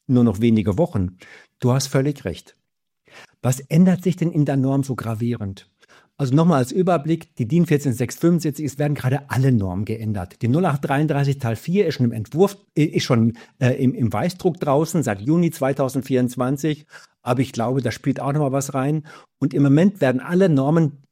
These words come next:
ich sag mal einfach gesäubert, dass alles in der Norm steht, in der es auch hingehört. Bedeutet, aus der din vierzehn sechs fünfundsiebzig fliegt eigen-, ei-, einiges in den Teil eins, in den Teil zwei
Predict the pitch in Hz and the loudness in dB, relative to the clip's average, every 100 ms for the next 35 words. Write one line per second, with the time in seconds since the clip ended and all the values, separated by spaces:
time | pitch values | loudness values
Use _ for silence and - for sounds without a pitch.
0 | _ _ _ - - 139 139 117 139 127 | _ _ _ -8 -6 -4 -2 -2 -2 -2
1 | - 110 90 107 139 170 170 175 - - | -4 -6 -2 0 2 2 0 -2 -6 -20
2 | _ - 113 - 185 196 190 - 127 98 | _ -6 -6 -4 0 2 2 2 0 2
3 | 131 196 147 123 135 139 - 127 143 - | 2 2 2 2 0 -4 -2 -2 -2 -4
4 | 123 123 127 - 123 - _ 143 185 143 | -4 -2 -4 -6 -10 -12 _ 0 2 2
5 | 92 87 87 - - - - 131 170 208 | -2 -6 -10 -16 -20 -18 -4 2 4 4
6 | 208 - 135 127 104 175 185 170 151 117 | 0 -2 -4 -4 -2 0 2 0 0 -2
7 | 120 - 190 190 185 185 180 - - 110 | -4 0 0 2 -2 -4 -8 -6 -6 -4
8 | 110 135 151 180 135 160 - - 202 214 | -2 -2 -2 -6 -4 -6 -6 -2 2 4
9 | 196 185 - 190 143 151 127 98 107 104 | 2 0 -6 2 2 2 -2 -4 -4 -4
10 | 143 165 185 180 123 104 - 101 - 147 | -2 0 0 0 -2 -2 -4 -6 -4 -2
11 | 156 151 | 0 -2